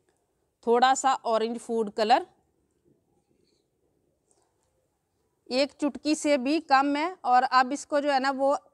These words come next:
ऐसे ही नहीं हिलाते रहना, बस थोड़े थोड़े वक्फे से इसका अच्छी तरह से पानी खुश्क होने तक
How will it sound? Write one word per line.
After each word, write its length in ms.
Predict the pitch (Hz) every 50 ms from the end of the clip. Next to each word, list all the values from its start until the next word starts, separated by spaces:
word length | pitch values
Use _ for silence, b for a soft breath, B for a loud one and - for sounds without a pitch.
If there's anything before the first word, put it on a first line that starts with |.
| _ _ -
ऐसे 300 | 240 233 233 - - 277
ही 60 | 285
नहीं 120 | 294 311
हिलाते 360 | 339 320 285 269 254 - 240 233
रहना, 240 | 226 226 233 254 240
बस 200 | 233 254 277 - -
थोड़े 200 | 262 262 262 285
थोड़े 220 | 269 294 277 269
वक्फे 400 | 254 226 220 - - - 240 247 240
से 180 | - 269 262
इसका 320 | 254 247 240 - _ 262 254
अच्छी 320 | - 254 247 - - 294 277
तरह 220 | 269 262 247 247
से 140 | - 277 247
पानी 320 | - - 226 214 214 233 233
खुश्क 320 | - 240 240 - - _
होने 240 | - 247 247 214 196 185
तक 200 | - 214 226